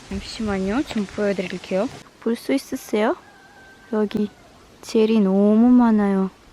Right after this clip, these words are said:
<gasps> 와, 여기도 많이 있어요. 와. 여기는 분위기가 너무, 너무 좋아요. 집에서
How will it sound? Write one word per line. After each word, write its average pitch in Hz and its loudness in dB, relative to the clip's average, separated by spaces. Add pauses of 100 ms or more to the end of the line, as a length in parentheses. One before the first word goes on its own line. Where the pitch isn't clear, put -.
(100)
<gasps> 254 -10
와, 208 2 (380)
여기도 233 2
많이 233 4
있어요. 214 -8 (100)
와. 214 0 (320)
여기는 202 -4 (320)
분위기가 202 -6
너무, 185 -6 (1000)
너무 208 -4
좋아요. 175 0 (2250)
집에서 208 -2